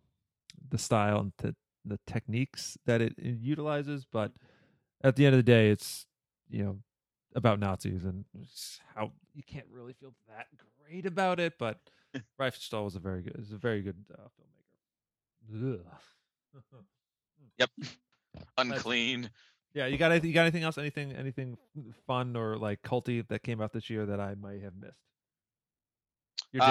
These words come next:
Speaker 1: dancing again.
Speaker 2: uh, I think there was a really, there was a really, um, good, uh, adaptation of The Call of the Wild, I think.
Speaker 1: Oh,
Speaker 2: If I'm,
Speaker 1: okay.
Speaker 2: if I'm not mistaken.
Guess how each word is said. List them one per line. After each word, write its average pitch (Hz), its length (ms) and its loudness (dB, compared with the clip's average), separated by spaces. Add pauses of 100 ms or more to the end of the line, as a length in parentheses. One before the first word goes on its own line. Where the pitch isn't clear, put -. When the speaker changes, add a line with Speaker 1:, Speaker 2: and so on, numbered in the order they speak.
Speaker 1:
dancing 117 220 0
again. 98 140 -4
Speaker 2:
uh, 143 140 2
I 139 80 0
think - 280 -6
there 202 120 0
was 151 180 2
a 131 60 -8
really, 135 300 -2 (380)
there 135 100 -2
was 135 140 -4
a 131 60 -4
really, 131 460 4
um, 104 500 4 (880)
good, 127 380 -2
uh, - 40 0
adaptation 110 720 4
of 107 80 -8
The 95 60 -14
Call 117 320 -6
of 104 40 -16
the 98 80 -12
Wild, 101 520 -4
I 220 80 -4
think. 208 440 -10 (220)
Speaker 1:
Oh, - 500 -12 (580)
Speaker 2:
If - 100 -6
I'm, 123 80 0
Speaker 1:
okay. 117 80 2
Speaker 2:
if 123 100 -2
I'm 120 80 -6
not 123 160 0
mistaken. - 560 -8